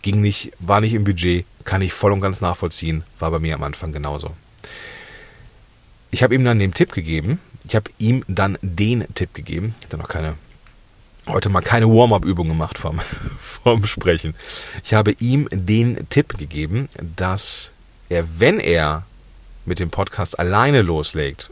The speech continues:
was natürlich auch vollkommen in Ordnung ist, dann bitte, bitte, bitte, bitte nicht auf der großen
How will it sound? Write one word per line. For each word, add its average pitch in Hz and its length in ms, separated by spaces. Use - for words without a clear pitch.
was 85 440
natürlich 90 400
auch 85 80
vollkommen 104 440
in 82 80
Ordnung 82 360
ist, - 240
dann 85 200
bitte, 135 320
bitte, 110 300
bitte, 90 420
bitte 107 500
nicht 90 480
auf - 200
der 82 120
großen 85 640